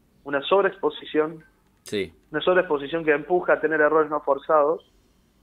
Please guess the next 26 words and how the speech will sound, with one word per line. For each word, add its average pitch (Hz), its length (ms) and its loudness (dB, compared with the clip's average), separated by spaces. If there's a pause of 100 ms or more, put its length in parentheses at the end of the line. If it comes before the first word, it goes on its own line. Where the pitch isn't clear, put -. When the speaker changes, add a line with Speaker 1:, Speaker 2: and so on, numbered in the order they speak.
(720)
Speaker 1:
y, 277 600 2 (920)
y 180 100 -10
creo 233 360 4
que 180 160 -4
la 170 280 2
elección 175 380 -2
presidencial 190 560 -4
es 208 100 -14
una 170 140 -8
carrera 170 420 0
de 147 300 2
resistencia, 160 640 -2
no 160 100 -6
una 165 160 -4
carrera 156 300 -2
de 143 80 -2
velocidad, 165 480 -4
con 143 100 -4
lo 139 140 -6
cual 165 320 -2 (880)
estar, 180 480 2 (100)
salir 185 340 -4
tan 196 200 2
rápido, 175 720 0 (380)
faltando 180 400 -2
tanto 185 640 0